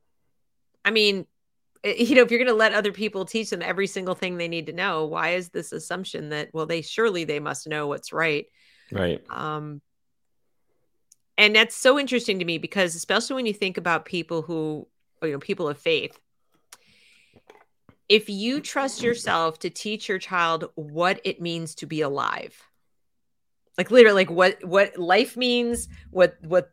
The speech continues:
Speaker 1: the universe means, like, what, you know, the, really a worldview of what it, what it means to be human.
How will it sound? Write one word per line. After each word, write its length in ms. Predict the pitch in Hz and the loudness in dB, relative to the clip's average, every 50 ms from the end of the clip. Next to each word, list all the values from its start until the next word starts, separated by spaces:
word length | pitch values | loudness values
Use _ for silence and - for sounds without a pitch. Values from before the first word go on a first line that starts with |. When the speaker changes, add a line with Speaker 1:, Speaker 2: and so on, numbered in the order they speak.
| _ - | _ -14
Speaker 1:
the 140 | 147 160 165 | -12 -10 -2
universe 560 | 175 220 294 254 240 220 240 233 262 240 - | 0 2 4 4 8 10 8 8 8 6 0
means, 420 | 277 254 247 247 233 233 233 233 208 | 2 2 4 6 4 4 2 2 2
like, 220 | 226 208 190 - | 2 2 4 4
what, 180 | 220 226 208 202 | 2 2 2 2
you 60 | 220 | 0
know, 180 | 220 214 208 | 2 2 0
the, 160 | 190 180 214 214 | 2 0 0 0
really 320 | 185 196 262 277 269 233 | 0 -2 0 0 2 2
a 100 | 196 180 | 0 0
worldview 800 | 175 175 196 214 233 240 233 247 202 214 214 214 202 185 180 180 180 _ - - - _ _ - | 0 0 2 4 4 4 2 2 -4 -4 -2 0 0 0 0 -2 -6 _ -20 -20 -20 _ _ -2
of 220 | 175 175 156 160 | 0 0 -2 -6
what 260 | 170 165 190 190 202 | -6 -2 -2 0 0
it, 120 | 208 - - _ | -2 -4 -8 _
what 280 | - 170 165 185 196 208 | -20 -10 -2 0 0 0
it 120 | 214 - | 0 -2
means 260 | 190 185 185 196 - | -4 -6 -6 -6 -8
to 60 | - - | -10 -12
be 80 | 180 | -14
human. 300 | 156 - 175 151 - - | -12 -12 -12 -12 -12 -16